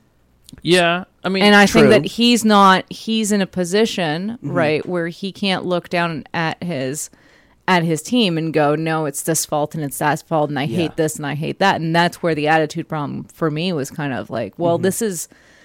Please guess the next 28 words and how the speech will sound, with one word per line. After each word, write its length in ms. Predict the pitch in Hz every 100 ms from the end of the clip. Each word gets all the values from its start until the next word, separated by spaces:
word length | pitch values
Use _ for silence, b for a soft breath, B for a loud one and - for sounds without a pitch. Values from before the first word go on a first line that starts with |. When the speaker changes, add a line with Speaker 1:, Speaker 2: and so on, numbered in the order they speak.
| b b
Speaker 2:
this 300 | 165 262 320
Speaker 3:
Your 60 | 392
Speaker 2:
is 40 | 330
a 20 |
Speaker 3:
field. 80 | 240
Speaker 2:
representation 760 | 240 226 190 190 202 202 202
of 120 | 165
you. 220 | 180 190 -
So 220 | - 185
Speaker 3:
Yeah. 100 | 185
Speaker 2:
if 60 | 247
it's 140 | -
not 160 | 285 254
representing 560 | 220 214 196 202 196 185
you 100 | 180
in 100 | 170
the 60 | 165
way 120 | 170
that 160 | 160
you 120 | - 160
want, 320 | 233 277 -
you 120 | 190
gotta 300 | 196 175 151
work 340 | 139 247 311
on 160 | 190 151
it." 240 | 143 -
But 280 | - 165 - _
Speaker 3:
Yeah. 220 | 127 123